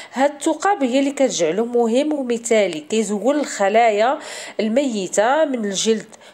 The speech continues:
وما تيضرش بالجلد، يعني هو مهم جدا وتيحيد الخلايا الميتة بلا ما ي-، يعني يضر بال-، بالجلد. من بعد ما تنشفوا رجلينا كنديروا الفازلين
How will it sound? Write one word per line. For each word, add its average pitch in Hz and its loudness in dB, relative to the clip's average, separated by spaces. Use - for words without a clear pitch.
وما 262 2
تيضرش 269 0
بالجلد، 175 -6
يعني 180 -6
هو 185 2
مهم 247 2
جدا 233 -2
وتيحيد 220 -2
الخلايا 220 0
الميتة 208 0
بلا 226 2
ما 214 2
ي-، 262 2
يعني 208 2
يضر 277 2
بال-، 165 -4
بالجلد. 165 -2
من 202 -12
بعد 269 -2
ما 285 2
تنشفوا 233 0
رجلينا 208 0
كنديروا 214 2
الفازلين 165 0